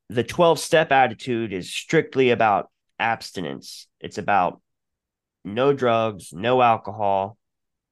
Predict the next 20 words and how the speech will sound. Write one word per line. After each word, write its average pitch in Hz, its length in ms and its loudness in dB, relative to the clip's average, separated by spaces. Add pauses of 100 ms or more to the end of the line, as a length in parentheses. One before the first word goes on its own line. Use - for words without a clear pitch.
(140)
substance-free 123 840 -2
life. - 480 -8 (1300)
Whereas 131 500 4
most 156 300 0
of - 60 -12
the - 40 -20
places 139 400 -4
that 127 140 -4
I 113 200 2
worked 143 340 -2
for, 117 400 -4 (1000)
um, 110 520 -6 (1500)
worked 117 280 -2
with 127 420 4 (280)
as 110 160 -2
well, 110 480 4 (580)
um, 50 580 -4 (320)
they, 117 440 0
they 131 200 0
all, 123 480 4